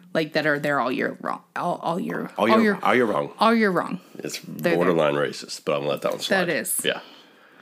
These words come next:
Speaker 2: Way to go.
Speaker 1: Unintentional.
Speaker 2: Uh-huh. Good save.
Speaker 1: But still good.
Speaker 2: I saw a dude the other day at a bar with a, like, the original Halloween movie poster.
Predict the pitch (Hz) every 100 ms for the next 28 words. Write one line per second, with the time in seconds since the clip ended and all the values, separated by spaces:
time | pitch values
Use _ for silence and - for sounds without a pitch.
0 | - 78 80 82 - 202 202 185 175 156
1 | - - - - - - 85 - - -
2 | 92 - - - 180 180 190 180 156 -
3 | - - - 156 131 117 113 104 101 98
4 | 92 82 87 90 85 85 82 80 78 76
5 | - - 82 80 85 90 80 92 82 78
6 | 80 80 - - _ _ _ - 87 90
7 | 87 104 101 117 117